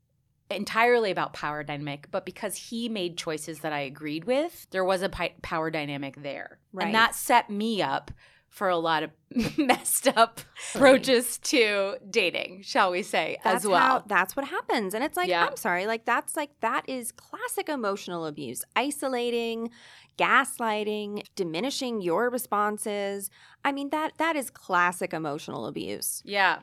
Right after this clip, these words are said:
Speaker 1: This,
Speaker 2: So,
Speaker 1: but this
Speaker 2: you
Speaker 1: is so
Speaker 2: know.
Speaker 1: interesting be-, because, like, okay,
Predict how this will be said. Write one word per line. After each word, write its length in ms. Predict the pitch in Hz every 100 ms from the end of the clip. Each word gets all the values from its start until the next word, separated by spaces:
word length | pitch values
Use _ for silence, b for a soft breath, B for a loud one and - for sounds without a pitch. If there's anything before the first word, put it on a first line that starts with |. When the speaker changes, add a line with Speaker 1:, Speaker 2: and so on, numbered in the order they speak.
| -
Speaker 1:
This, 200 | 277 302
Speaker 2:
So, 140 | 208
Speaker 1:
but 160 | 349 -
this 180 | 339 -
Speaker 2:
you 60 |
Speaker 1:
is 60 | 226
so 160 | 349 294
Speaker 2:
know. 60 |
Speaker 1:
interesting 440 | 247 240 247 233 208
be-, 200 | 185 170
because, 520 | - 196 202 185 -
like, 320 | 202 190 - - B B B B _ _ _ -
okay, 340 | 208 190 -